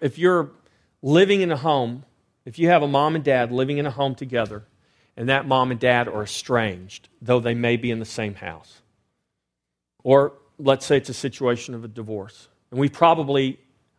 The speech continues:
all seen this, um, how children will play one parent against the other. Now, that doesn't mean the children are,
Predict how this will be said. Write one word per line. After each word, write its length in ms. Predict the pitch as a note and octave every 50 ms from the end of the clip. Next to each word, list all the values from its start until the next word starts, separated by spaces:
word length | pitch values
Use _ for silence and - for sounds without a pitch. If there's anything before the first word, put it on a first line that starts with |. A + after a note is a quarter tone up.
| _ _
all 200 | - C3+ C#3+ D3+
seen 340 | D3+ - - - F#3 F3 D3
this, 360 | A#2 F#2+ D#2 - _ _ _ _ _ _ _ _ _ _ _ _ _ _ _ _ _ _ _ _ _ _ _ _ _ _ - A2+
um, 280 | G#2 G2+ G2 F#2+ G#2+ - _ _ _ _ _ _ _ _ _ _ _ _ _ _ _ _ _ _ _ _ _ _ _
how 220 | - C#3+ C3 C3
children 720 | - - - - E3+ E3 E3+ D3 C3 C3 B2 A#2+ A#2+ A#2+
will 380 | A2+ B2 A#2+ A#2 A2+ A2+ A2+ A#2+ - _ _ _
play 580 | _ - - C#3+ C3+ A#2+ G#2+ F#2+ F#2+ G#2+ A2 - _ _ _ _
one 240 | - A2 A#2 A#2+ A#2+
parent 440 | A#2+ - - A#2+ A2+ G#2+ G#2 G2 F#2+ _ -
against 400 | A2+ G#2 - G#2+ G#2 - - -
the 140 | A2 G#2 G2+
other. 280 | F2+ E2+ - - - _ _ _ _ _ _ _ _ _ _ _ _ _ _ _ _ _ _ -
Now, 220 | D3 D#3 D#3+ E3 - -
that 220 | D3+ E3+ F#3+ G#3
doesn't 300 | G3+ A3 G3+ E3 F3+ F#3
mean 160 | D#3 D3+ D3
the 80 | C#3 A#2+
children 440 | - - F3 F3 F#3 E3+ D3+ C3 B2
are, 220 | A#2 A2 G#2+ A2